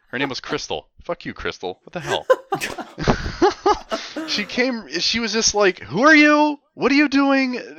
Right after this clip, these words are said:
No, just go stand somewhere. I don't give a shit." And she was just mean, and it was just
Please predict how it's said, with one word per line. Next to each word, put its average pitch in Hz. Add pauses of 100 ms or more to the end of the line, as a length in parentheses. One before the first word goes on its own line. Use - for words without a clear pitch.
No, 214
just -
go 302
stand 196
somewhere. 101
I 185
don't 233
give 95
a 80
shit." - (240)
And 101
she -
was 131
just 123
mean, 95
and 87
it 98
was 95
just -